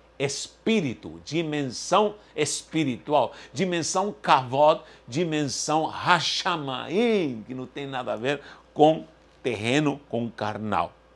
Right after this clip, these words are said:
tá bom? Outro versículo aqui, Filipenses três, vinte e um, pra terminar. Olha o que diz, Filipenses três, vinte e um, meu Deus, diz assim: é,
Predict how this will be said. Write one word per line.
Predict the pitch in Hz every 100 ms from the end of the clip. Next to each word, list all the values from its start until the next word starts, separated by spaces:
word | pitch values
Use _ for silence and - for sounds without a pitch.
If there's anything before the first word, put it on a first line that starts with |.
| -
tá | - 101
bom? | 143 175 - - -
Outro | - 233 247
versículo | 196 170 - 180 170
aqui, | 147 - 123 - - -
Filipenses | - - - 185 220 247 - 240 190 - - _ _ -
três, | 170 196 190 160
vinte | 135 175 208 -
e | 170
um, | 147 92 - _ -
pra | 117
terminar. | 113 123 117 104 82 - _ _ _ _ _ - -
Olha | 131
o | 117
que | 120
diz, | 139 - - -
Filipenses | - 135 120 156 151 135 -
três, | 143 143
vinte | 127 151 131 139
e |
um, | 156 151
meu | 139 143
Deus, | 135 110 - -
diz | 110 117
assim: | 113 - 123 95 - - - - - - - - _ _ _ _ _ -
é, | 135 139 139 139 135 131